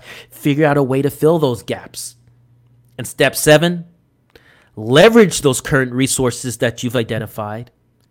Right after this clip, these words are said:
to meet all of the above. It's not complicated, but it takes an outcome-focused strategy, and it takes patience.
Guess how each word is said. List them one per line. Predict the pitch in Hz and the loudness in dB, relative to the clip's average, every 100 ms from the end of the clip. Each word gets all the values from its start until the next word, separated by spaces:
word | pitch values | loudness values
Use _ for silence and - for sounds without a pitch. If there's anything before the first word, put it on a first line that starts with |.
| - | -16
to | 110 | -12
meet | 107 113 | -10 -10
all | 113 110 107 95 | -10 -10 -12 -18
of | 107 | -20
the | 107 101 | -20 -20
above. | 90 85 73 _ _ _ _ _ _ _ _ _ _ | -20 -20 _ _ _ _ _ _ _ _ _ _ _
It's | 185 - | -4 2
not | 320 349 | 2 2
complicated, | - 214 285 - 131 120 131 143 _ _ _ _ _ _ _ _ _ | 2 0 0 -4 -6 -6 -6 -8 _ _ _ _ _ _ _ _ _
but | 147 | -4
it | 165 170 | -4 -4
takes | - 196 - | -4 -4 -2
an | 160 - _ | -4 -6 _
outcome-focused | 160 185 - 190 - 165 160 160 - | 0 0 -4 -10 -2 -2 0 -6 -8
strategy, | - - 135 151 165 113 101 92 | -12 -8 -4 -2 -4 -6 -14 -10
and | 135 | -8
it | 151 | -8
takes | - 175 - | -10 -12 -14
patience. | - - 226 - - 92 - | -12 -4 -2 -4 -12 -16 -18